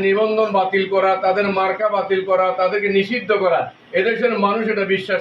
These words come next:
করে না। সুতরাং বাংলাদেশে যদি ন্যায় বিচার প্রতিষ্ঠিত হয়, তাহলে অবশ্যই জামাত ইসলামী তার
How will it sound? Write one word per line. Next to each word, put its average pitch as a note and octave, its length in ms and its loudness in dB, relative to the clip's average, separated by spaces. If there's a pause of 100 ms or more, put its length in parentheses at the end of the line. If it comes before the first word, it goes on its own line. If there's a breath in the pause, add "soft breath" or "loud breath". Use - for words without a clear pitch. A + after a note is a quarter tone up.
করে D3+ 180 0
না। - 140 -8
সুতরাং G#3+ 340 -2 (560)
বাংলাদেশে G#3+ 400 0
যদি A3 120 2 (100)
ন্যায় A#3+ 300 0
বিচার A3 300 -2
প্রতিষ্ঠিত G#3+ 440 0 (140)
হয়, E3+ 200 2 (320)
তাহলে G3+ 200 0 (120)
অবশ্যই A3+ 540 0 (340)
জামাত A3 360 0
ইসলামী A3+ 360 0
তার G#3+ 100 2